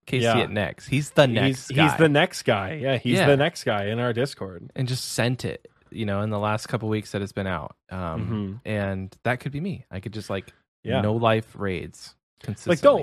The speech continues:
Speaker 2: don't, don't put the maxing grind on hold, 'cause I feel like that wouldn't be nearly as much fun for you to put the maxing grind on, on hold. But just to, like,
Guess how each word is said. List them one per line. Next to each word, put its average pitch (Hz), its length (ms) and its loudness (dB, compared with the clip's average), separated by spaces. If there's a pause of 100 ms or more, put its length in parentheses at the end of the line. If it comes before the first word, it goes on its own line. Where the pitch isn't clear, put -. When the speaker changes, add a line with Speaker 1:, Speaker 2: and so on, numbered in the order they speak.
(120)
Speaker 2:
don't, 165 60 -16
don't 269 200 2
put 214 160 0
the 127 80 4
maxing 113 420 -2
grind 104 260 -4
on 101 120 -6
hold, 110 280 -2
'cause - 80 -4
I 143 80 4
feel 190 140 2
like 113 140 -2
that 117 220 0
wouldn't 113 300 -2
be 110 280 -4 (280)
nearly 127 360 2
as 113 200 0
much 107 200 -6
fun 127 520 -4
for 143 160 -4
you 165 340 -2
to - 140 -8
put - 340 -2
the 135 80 2
maxing 135 460 -2
grind 143 280 -2
on, 151 280 -6
on 143 180 -6
hold. 151 400 -2 (420)
But 147 200 6
just 175 240 0
to, 208 100 4
like, 123 300 2